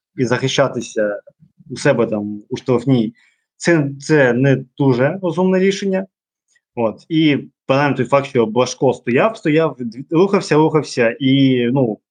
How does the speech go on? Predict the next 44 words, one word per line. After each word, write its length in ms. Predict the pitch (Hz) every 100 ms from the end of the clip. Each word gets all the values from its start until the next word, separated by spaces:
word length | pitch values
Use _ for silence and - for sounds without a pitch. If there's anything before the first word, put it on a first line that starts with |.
| _
де-факто 480 | 127 - 160 160 131
він 260 | 120 139
так 200 | 135 127
і 40 | 131
не 100 | 120
був 220 | 131 131
накритий. 360 | 120 131 117
Там 180 | - 113
щось 200 | 113 113
Калюжний 480 | - 131 151 120 110
побіг 360 | 113 120 202 208
в 60 |
останній 340 | 185 - 147 139
момент, 300 | 135 127 107
але 400 | 113 123 127 120 - _ _ - - _ _ _
і 80 | 143
це 120 | 160 185
не 60 |
той, 180 | 175 277
що 180 | - 131
от 120 | 120 120
ви 180 | 113
там 160 | 175 131
не 80 | 131
заблокували 560 | 127 131 127 127 135
удар, 300 | 120 117 113 95
так? 180 | 139 156
Тому 160 | 113 110
що, 140 | -
окей, 300 | 113 117 101
очікувати 440 | 113 - 139 139 127
удар 260 | 117 135
з 40 | 135
тої 160 | 123
позиції, 480 | 120 120 143 160 139
це, 420 | 123 120 117 113 110
ну, 140 | 113
навіть 300 | 113 113 104
знаючи 480 | 120 110 - 110 107
удар 300 | 113 117 110
Блажка, 340 | 113 113 156
це 100 | 151
трохи 220 | - 117 120
дивно. 240 | 127 104